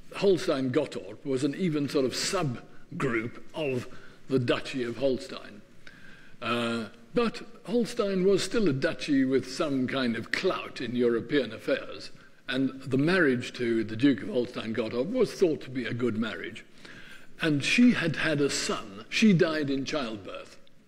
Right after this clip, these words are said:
Anna. But her son, Peter, okay, uh, Elizabeth invites Peter now to come to Russia to be groomed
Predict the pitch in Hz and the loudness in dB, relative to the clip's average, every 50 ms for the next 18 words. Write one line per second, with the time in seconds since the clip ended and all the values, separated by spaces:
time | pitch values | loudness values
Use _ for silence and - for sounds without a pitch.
0 | - - - 123 117 104 92 85 82 - - - - - - - - - - - | -20 -12 -6 -6 -6 -6 -6 -10 -12 -14 -16 -18 -18 -18 -18 -18 -16 -16 -16 -16
1 | - - - - 151 147 143 - - - - - - - - - 175 214 220 208 | -16 -16 -6 0 2 2 2 0 -4 -12 -20 -20 -20 -18 -4 -2 0 0 0 0
2 | - - - - 147 110 92 95 104 104 - - 185 185 147 - - 87 95 131 | 0 0 0 0 0 0 -2 -8 -10 -10 0 2 4 4 4 2 -2 -8 -8 -10
3 | - - - - - - - - - - _ - - - - - - - - - | -10 -12 -16 -20 -20 -20 -20 -20 -20 -20 _ -20 -20 -20 -20 -20 -20 -20 -20 -20
4 | - - - - _ - - - _ - - - - - - - _ - _ - | -20 -20 -20 -20 _ -20 -20 -20 _ -20 -20 -20 -20 -20 -20 -20 _ -20 _ -20
5 | _ - - - - - - - - - - - - - - - - 123 120 117 | _ -20 -20 -20 -20 -20 -20 -20 -20 -20 -20 -20 -20 -20 -20 -12 -4 -2 0 2
6 | 135 139 139 165 180 - - - - - - - - - - - 135 127 127 131 | 2 2 2 0 -2 -8 -14 -18 -20 -20 -20 -20 -20 -18 -10 -4 0 0 2 2
7 | 131 127 131 127 123 - - - - - - - - - 147 185 214 165 175 165 | 2 0 0 -2 -4 -6 -10 -14 -14 -16 -16 -12 -4 4 4 4 4 4 2 0
8 | 151 127 120 - - 143 147 147 131 123 165 185 196 185 - - - - 151 131 | 0 -2 -4 -6 -4 -4 -2 -2 0 0 0 0 0 -2 -2 -4 -2 0 0 0
9 | 110 - 98 95 104 123 131 131 127 120 - 131 110 - - - - 202 208 202 | 0 0 -6 -6 -4 -2 -2 0 -2 -2 -2 -6 -6 -4 -4 -2 0 2 4 6
10 | 190 175 143 135 120 101 90 87 - - - - - - - - - - - - | 6 6 4 2 0 0 0 -2 -4 -4 -4 -6 -12 -16 -18 -20 -20 -20 -20 -20
11 | - - - - - - - - - - - 139 131 123 135 139 131 123 113 127 | -20 -20 -20 -20 -20 -20 -18 -18 -12 0 2 2 4 6 6 6 4 4 4 6
12 | 165 190 185 151 120 98 92 92 110 113 117 | 6 8 8 8 6 4 0 -4 -4 -4 -4